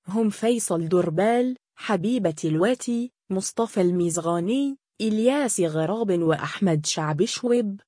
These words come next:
حيث تركزت المداخلات على تحليل أحكام قانون المالية ألفين وستة وعشرون واستعراض انعكاساته على المؤسسات والمهنيين،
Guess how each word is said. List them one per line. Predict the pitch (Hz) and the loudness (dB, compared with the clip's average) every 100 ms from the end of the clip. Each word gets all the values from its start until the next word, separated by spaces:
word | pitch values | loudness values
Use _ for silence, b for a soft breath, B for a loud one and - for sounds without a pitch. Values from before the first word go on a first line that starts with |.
| _ | _
حيث | - 277 294 - | -6 0 0 0
تركزت | 175 160 196 - 254 233 226 202 | 0 0 0 0 0 2 0 0
المداخلات | 180 170 165 165 - 175 208 254 175 | 0 2 2 0 -2 0 0 0 -2
على | 156 165 156 | 0 2 0
تحليل | 151 147 208 240 240 165 | -2 -6 -4 -2 0 0
أحكام | - - - 247 247 175 | -2 -8 -2 0 0 0
قانون | - 175 175 226 226 | 0 0 2 2 2
المالية | 165 160 156 165 240 226 165 | 0 0 0 0 0 0 2
ألفين | 175 160 151 226 247 208 | 0 2 0 -2 0 2
وستة | 156 151 240 - 190 156 175 | 2 0 -4 -2 -2 0 0
وعشرون | 170 156 156 - 185 220 269 285 285 _ - | 0 -2 -6 -4 -2 0 0 -4 -8 _ -2
واستعراض | 202 196 - 165 156 208 240 196 | 0 0 0 -2 0 2 2 0
انعكاساته | 226 190 202 202 170 151 240 190 - 233 240 202 | 0 0 -2 -2 -4 -2 -2 -2 -4 0 2 2
على | 175 170 | 2 2
المؤسسات | 156 160 151 - 180 - 240 247 - | 2 0 -2 -2 -4 -2 -2 0 0
والمهنيين، | 156 151 151 147 160 160 151 208 240 254 | 2 2 2 0 -2 -4 -2 -2 -2 -4